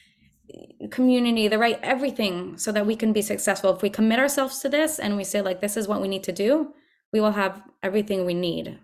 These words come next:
to succeed. Okay, I will pause here and to see if anyone has any comments or questions, 'cause, uh, and the next thing I'm gonna talk about is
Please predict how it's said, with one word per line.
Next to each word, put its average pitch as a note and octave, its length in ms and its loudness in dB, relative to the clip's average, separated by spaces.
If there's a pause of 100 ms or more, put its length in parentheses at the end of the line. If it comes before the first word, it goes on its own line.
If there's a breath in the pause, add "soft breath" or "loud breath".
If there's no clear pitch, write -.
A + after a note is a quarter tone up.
(220)
to - 80 -8
succeed. F3+ 640 -4 (2250 soft breath)
Okay, F#3+ 440 2 (120)
I G#3 120 2
will C#4+ 120 6
pause B3+ 220 2
here B3 80 6
and A#3+ 80 2
to A#3 80 0
see A#3+ 140 2
if A#3+ 80 0
anyone A3 240 2
has G#3 160 2
any G3+ 140 -2
comments G3 360 -2
or F#3+ 60 2
questions, G#3+ 480 -2
'cause, G3 140 -4
uh, G3 40 2
and G3+ 260 0
the G3+ 40 4
next A3 180 2
thing A#3+ 120 2
I'm G#3+ 60 4
gonna G#3 120 2
talk G3+ 240 -2
about F#3+ 180 4
is F#3 160 4